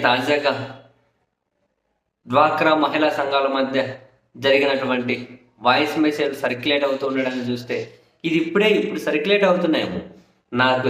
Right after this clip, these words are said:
నా దగ్గర ఇంతకు ముందు కూడా సమాచారం ఉంది. ఏమని? ఇప్పుడు సర్క్యులేట్ అవుతున్నటువంటి వాయిస్లో కూడా ఏముంది? తెలుగుదేశం పార్టీ సభ్యత్వం తీసుకునేకి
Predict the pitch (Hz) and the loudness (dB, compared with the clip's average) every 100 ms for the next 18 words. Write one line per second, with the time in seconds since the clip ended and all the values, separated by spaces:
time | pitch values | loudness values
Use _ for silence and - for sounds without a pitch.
0 | 117 123 123 123 180 165 147 139 170 185 | 0 0 0 0 -2 -2 -4 -2 -2 0
1 | 190 185 160 160 151 135 110 98 87 - | -2 -2 -2 -2 -2 -2 -2 -6 -6 -8
2 | 123 139 147 143 139 139 - _ _ _ | -2 0 2 0 -4 -8 -16 _ _ _
3 | _ - 135 151 143 127 127 165 175 175 | _ -10 -4 -2 2 0 0 0 0 0
4 | 165 165 165 160 160 139 131 147 156 151 | 0 0 0 0 -2 0 0 -2 -4 -4
5 | 147 147 143 143 139 139 135 - - _ | -2 0 0 -4 -6 -6 -6 -10 -20 _
6 | _ _ _ _ - 165 180 202 196 190 | _ _ _ _ -2 0 4 4 2 2
7 | 185 180 170 160 - 139 160 160 160 160 | 0 2 0 -2 0 0 0 0 -2 -2
8 | 151 - 147 147 | -4 -4 -2 -2